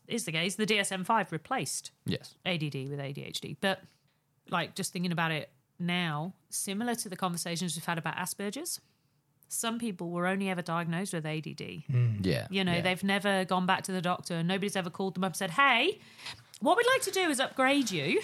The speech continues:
Speaker 2: Yeah.
Speaker 1: We're gonna add in an H."
Speaker 3: Add an H.
Speaker 1: We're adding an H. Yeah. So, you know, I do, I, I can totally see why, you know, we can't just completely slam A D D, but,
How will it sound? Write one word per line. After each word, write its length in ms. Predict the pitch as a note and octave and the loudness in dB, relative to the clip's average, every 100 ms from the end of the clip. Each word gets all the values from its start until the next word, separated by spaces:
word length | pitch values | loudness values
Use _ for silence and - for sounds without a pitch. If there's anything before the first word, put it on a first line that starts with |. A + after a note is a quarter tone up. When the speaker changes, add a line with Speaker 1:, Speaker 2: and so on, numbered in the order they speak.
| A3 | 4
Speaker 2:
Yeah. 260 | G#3 F#3 | 6 6
Speaker 1:
We're 80 | A3 | 4
gonna 200 | A3 A3 - | 2 2 2
add 220 | C4 C4 | 2 2
in 120 | A#3 | 2
an 120 | G3 | 2
H." 640 | G#3 C4 B3 - - - - _ A#2+ | 2 0 -2 -6 -6 -6 -8 _ -2
Speaker 3:
Add 120 | A2+ B2 | 0 0
an 180 | A2+ | 0
H. 380 | G#2+ A2+ A2+ - | 0 0 0 2
Speaker 1:
We're 80 | F#3+ | 4
adding 180 | A#3 D#4 | 4 4
an 140 | C4 | 2
H. 760 | A3+ C#4 F4+ - - - - - _ - | 2 2 -2 -4 -6 -4 -6 -10 _ -8
Yeah. 320 | F#3+ D#3 B2 C3 - | -2 0 -2 -6 -10
So, 280 | - - E3+ | -8 -4 0
you 500 | E3 D#3+ D#3+ - G3+ | 0 0 -2 -2 0
know, 140 | E3+ | 2
I 80 | E3+ | 0
do, 180 | G3 F#3 - - | 0 -2 -2 -4
I, 160 | F3 - | -2 -2
I 100 | F3+ | -2
can 380 | - F#3 F3 | 2 2 2
totally 600 | F3 F3 E3 E3+ D#3+ D3+ D3 | 0 0 -2 -2 -2 -2 -2
see 340 | - E3+ D#3 | -4 -4 -4
why, 460 | D3 C#3+ C#3+ C#3+ D3 G3+ | -2 -4 -2 -4 -8 -6
you 140 | F#3+ | -4
know, 240 | D3+ C#3+ D#3+ _ _ _ _ - - - | -2 -4 -8 _ _ _ _ -20 -20 -8
we 80 | E3+ | -2
can't 220 | F#3 E3+ | 0 0
just 160 | - - | -2 -6
completely 500 | A#3 G4+ F4 - G#3 | 0 2 2 2 0
slam 320 | - F3 E3+ | 0 0 2
A 140 | D#3+ | 0
D 160 | E3 E3 | 0 -2
D, 220 | E3 F3+ | 0 0
but, 280 | F3 E3 | 0 -2